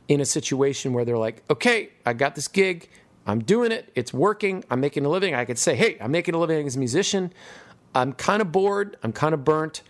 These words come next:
but I don't care. I'm gonna hang there, you know, for, for as long as I can because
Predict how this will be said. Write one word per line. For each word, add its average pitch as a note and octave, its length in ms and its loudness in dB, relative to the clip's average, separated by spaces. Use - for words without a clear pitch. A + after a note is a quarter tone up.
but B2 100 4
I B2 80 2
don't B2+ 180 -4
care. C#3 300 0
I'm A2 80 -4
gonna G#2+ 160 -4
hang C#3+ 540 -2
there, F#2+ 320 -4
you C3+ 100 2
know, A2 280 -2
for, A#2+ 500 -2
for C3 240 0
as A#2 100 -2
long C3+ 260 0
as A#2+ 80 -4
I A#2 120 0
can A#2+ 300 -2
because A2 340 -4